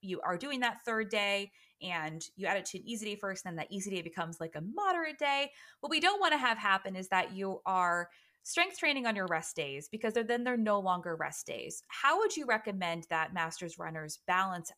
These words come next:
out that training intensity distribution?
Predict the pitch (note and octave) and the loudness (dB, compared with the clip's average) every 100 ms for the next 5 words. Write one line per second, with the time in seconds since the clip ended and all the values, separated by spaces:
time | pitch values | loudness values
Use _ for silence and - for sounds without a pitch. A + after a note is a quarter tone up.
0 | - F3+ E3+ - - - _ _ - E3+ | 0 2 2 0 -8 -10 _ _ 0 0
1 | - - A3 G3+ F3+ E3+ E3+ D#3+ - E3 | 0 -4 -2 -2 -6 -6 -8 -8 -10 -8
2 | D3+ D3+ C#3+ - - - - - | -8 -6 -8 -8 -10 -10 -10 -14